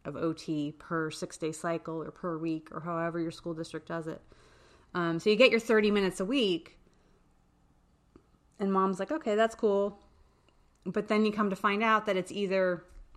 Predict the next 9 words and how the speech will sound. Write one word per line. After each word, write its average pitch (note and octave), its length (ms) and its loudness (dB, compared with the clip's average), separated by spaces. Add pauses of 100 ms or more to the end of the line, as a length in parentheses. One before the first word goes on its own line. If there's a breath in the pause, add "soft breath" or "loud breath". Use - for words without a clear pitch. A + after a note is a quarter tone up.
(760)
group A3 480 6 (160)
when F#3+ 160 0
you F3+ 80 2
thought F#3 180 2
it F#3 40 2
was E3+ 100 -8
gonna F#3 160 -2
be F3+ 120 0
individual, F3+ 800 -2